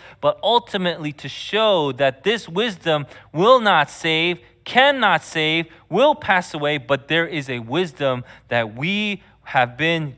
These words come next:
given. It has been revealed to us, and it will last forever. "But the word of God increased and multiplied." It's from Isaiah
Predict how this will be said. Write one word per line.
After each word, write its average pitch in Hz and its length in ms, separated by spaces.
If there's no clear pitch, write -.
given. 196 480
It 143 80
has 160 200
been 139 260
revealed 139 560
to - 200
us, 147 460
and 131 200
it 143 140
will 135 220
last 123 580
forever. 117 720
"But 151 380
the 175 100
word 135 480
of 123 220
God 107 520
increased 123 800
and 120 120
multiplied." 101 840
It's 113 140
from 107 280
Isaiah 107 680